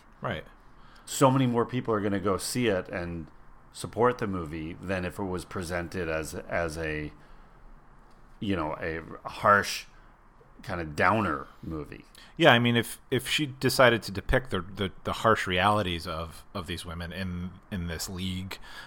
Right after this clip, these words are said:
Speaker 1: and in America and all that, like, it, those existed, and she kind of pushes them aside for the, to say, "Well, they can still," it's like Ma-, it's sort of like mash or something. Like, there's still, I'm still gonna show you the comedy and these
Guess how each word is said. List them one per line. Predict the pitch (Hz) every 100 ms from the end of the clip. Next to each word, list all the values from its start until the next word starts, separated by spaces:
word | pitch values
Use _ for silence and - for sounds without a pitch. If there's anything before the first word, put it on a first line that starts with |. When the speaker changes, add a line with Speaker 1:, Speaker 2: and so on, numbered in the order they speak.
| -
Speaker 1:
and | 104 95
in | 92 87
America | 87 87 80 98
and | 85
all | 90 92
that, | 95 101
like, | 131 123 -
it, | 107 95 - - - - -
those | 131 110 120 131
existed, | 101 104 143 - 98 92 - - - -
and | 120
she | -
kind | 131 147
of | 123
pushes | - 135 113 98
them | 101
aside | - - 196 107 190 190
for | - 113
the, | 101 101 - -
to | 123 113
say, | 123 110
"Well, | 110 107 - - - - - - - - - - - -
they | 131 127
can | 127
still," | 127 - 127 117 104 92 -
it's | 131 127
like | 107
Ma-, | 107 117
it's | 123 -
sort | 120
of | 104
like | 90
mash | 95 95 92 101
or |
something. | - 87 85 85
Like, | 85
there's | 92 -
still, | - 107 98 - - - - -
I'm | 120
still | - 139
gonna | 131
show | 107 120
you | 107
the | 98
comedy | - 110 101 95 92
and | 85 87
these | 87